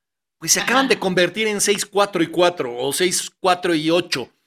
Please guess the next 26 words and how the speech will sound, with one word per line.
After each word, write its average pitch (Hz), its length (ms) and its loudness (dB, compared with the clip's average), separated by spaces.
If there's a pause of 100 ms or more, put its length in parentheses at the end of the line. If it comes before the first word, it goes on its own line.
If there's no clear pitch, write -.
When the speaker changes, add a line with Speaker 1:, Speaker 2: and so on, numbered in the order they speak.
(120)
Speaker 1:
O 156 80 -12
sea, - 340 -2
Speaker 2:
Ok. 226 120 -10
Speaker 1:
que 175 60 -2
a 180 60 2
lo 185 80 -4
mejor 196 300 0
amplíes 233 360 -2
las, 208 280 -4
las 165 160 -2
fundamentales 170 800 -4
y 156 40 -10
disminuyas, 156 560 -6
o - 40 -12
sea, - 240 -4 (420)
ta-, - 260 -2
¿se 180 220 0
vale 254 280 4
o 185 100 -2
sí 202 200 -4
tienen 220 260 -6
que 175 100 -6
ser 202 360 -2 (340)
cuatro, 196 300 4
cinco, 180 340 -6
diez? 117 320 -12